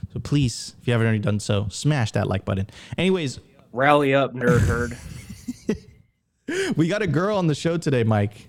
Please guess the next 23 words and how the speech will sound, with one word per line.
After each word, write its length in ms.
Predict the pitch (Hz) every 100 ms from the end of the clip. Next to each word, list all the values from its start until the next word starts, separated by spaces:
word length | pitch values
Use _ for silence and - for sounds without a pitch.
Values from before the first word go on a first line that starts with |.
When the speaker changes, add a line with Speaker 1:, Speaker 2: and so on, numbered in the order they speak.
| -
Speaker 1:
It's, 240 | - 123 -
it's 200 | 127 127
not 160 | 151
a 40 | 165
nerd 260 | 139 151 143
show 220 | - 113
anymore, 340 | 104 98 92
bro. 180 | 87 90
It's 180 | 101 117 - -
Speaker 2:
Oh, 220 | 156 135
she's, 340 | - 185 190
she 200 | - -
could 160 | 190 269
still 240 | - 220
be 140 | 170 156
a 80 | 117
nerd. 320 | 143 135 98
She 160 | 147
could 140 | 180 147
happily 460 | 131 180 - 113
be 120 | 92 101
a 20 |
nerd. 300 | 98 117 104